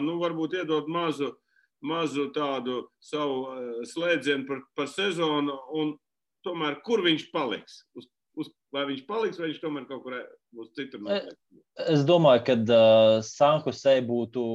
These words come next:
Speaker 2: muļķīgi no viņa atbrīvoties, jo viņiem ir ļoti daudz lielie līgumi ar, uh, spēlētājiem, no kuriem <laughs> ir jātiek vaļā, ir reāli jātiek vaļā. Un Balcers, uh, jā, viņam septiņpadsmit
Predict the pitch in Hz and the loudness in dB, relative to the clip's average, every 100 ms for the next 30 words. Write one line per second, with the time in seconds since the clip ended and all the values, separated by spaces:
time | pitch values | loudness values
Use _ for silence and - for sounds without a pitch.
0 | 113 117 135 143 135 113 104 107 107 107 | -4 -4 -4 -4 -4 -4 -4 -2 -2 -2
1 | 123 117 113 123 117 110 107 104 104 98 | 0 0 0 0 -2 -2 -4 -6 -6 -8
2 | - 104 95 95 _ _ _ _ 101 110 | -6 2 2 2 _ _ _ _ -6 2
3 | 117 113 113 107 101 101 98 107 123 104 | 2 4 2 2 0 -2 -2 -2 -2 2
4 | 110 117 110 117 117 120 104 117 123 113 | 4 4 2 -2 -2 -2 -2 -2 -2 -4
5 | 104 98 98 95 95 95 - 117 117 117 | -4 -4 -2 0 0 -4 -2 0 2 2
6 | 101 98 98 95 95 95 98 - - - | 2 -2 -2 -4 -8 -12 -12 -16 -18 -4
7 | 123 110 120 107 107 110 101 90 90 104 | -2 -2 -4 -2 2 4 4 2 -2 2
8 | 95 87 90 101 104 90 95 107 - - | 4 4 0 4 4 4 2 0 0 -6
9 | - 107 98 92 95 _ _ _ 104 110 | -4 -2 0 -2 -4 _ _ _ 0 0
10 | 127 120 98 - 104 95 95 92 - - | 2 -2 -4 -6 -4 -2 -4 -8 -16 -20
11 | - 104 107 101 98 98 - - - 117 | -20 -8 -4 -4 -6 -8 -12 -10 -6 -4
12 | 104 104 104 95 | -6 -10 -14 -12